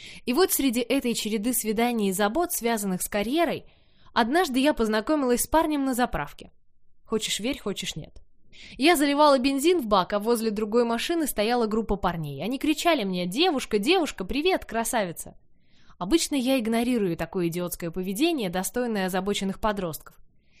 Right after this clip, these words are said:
Но один из них привлек мое внимание. Он был симпатичный, у него была куча татуировок, а это меня всегда безумно заводит. Он мне приглянулся, так что я решила подойти к целой компании извращенцев,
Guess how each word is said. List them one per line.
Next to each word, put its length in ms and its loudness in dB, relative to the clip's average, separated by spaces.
Но 160 2
один 280 4
из 140 2
них 260 0
привлек 480 2
мое 220 0
внимание. 640 -4
Он 120 0
был 140 0
симпатичный, 760 -6
у 40 -4
него 220 2
была 200 0
куча 300 -4
татуировок, 680 -2
а 100 -4
это 220 -2
меня 200 -2
всегда 360 -4
безумно 420 -2
заводит. 520 -6
Он 140 0
мне 160 2
приглянулся, 720 -2
так 120 2
что 140 -2
я 160 4
решила 320 0
подойти 460 0
к 40 -12
целой 280 0
компании 500 0
извращенцев, 800 -2